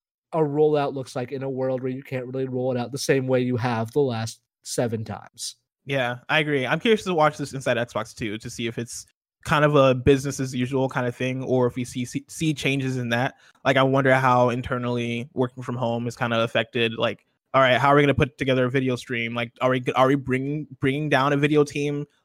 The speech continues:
Speaker 2: like, a, a limited number of people for the video team to make this thing happen? Or,
Speaker 1: Mm-hmm.
Speaker 2: like, are we gonna see Phil Spencer at home in his pajamas with a webcam pointed at him, like, "Hey, let me talk to you about Grounded"?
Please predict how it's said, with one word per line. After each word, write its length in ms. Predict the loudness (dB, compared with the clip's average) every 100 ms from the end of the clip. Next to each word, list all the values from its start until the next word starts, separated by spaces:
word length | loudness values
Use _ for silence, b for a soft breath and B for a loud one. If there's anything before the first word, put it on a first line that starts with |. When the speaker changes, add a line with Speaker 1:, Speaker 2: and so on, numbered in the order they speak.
| 0
Speaker 2:
like, 120 | 2
a, 80 | 2 4
a 80 | 4
limited 360 | 4 2 2
number 360 | 2 2 4 4
of 160 | 2
people 240 | -2 -2 0
for 180 | 2 2
the 80 |
video 240 | 2 2 2
team 240 | 0 -6
to 100 | -6
make 200 | -2 -2
this 140 | -4 -8
thing 140 | -6
happen? 360 | -2 0 0 0 2
Or, 280 | 4 4
Speaker 1:
Mm-hmm. 80 | 4
Speaker 2:
like, 260 | 0 -2 -6 _ _ _ _
are 100 | 6
we 100 | 6
gonna 120 | 6
see 200 | 2 0
Phil 160 | 2 0
Spencer 400 | 0 -4 0 2
at 160 | 2
home 240 | 0 -2 -2
in 40 |
his 80 | -6
pajamas 580 | -2 0 0 -2 -4 -4
with 160 | -4 0
a 20 |
webcam 460 | 0 0 -4 -8
pointed 240 | -6 -2 0
at 100 | 0
him, 80 | -4
like, 160 | -4
"Hey, 260 | 2 4 4
let 120 | 2
me 120 | -2
talk 220 | 0 0
to 60 | 2
you 40 |
about 180 | 2 4
Grounded"? 440 | 4 2 2 -2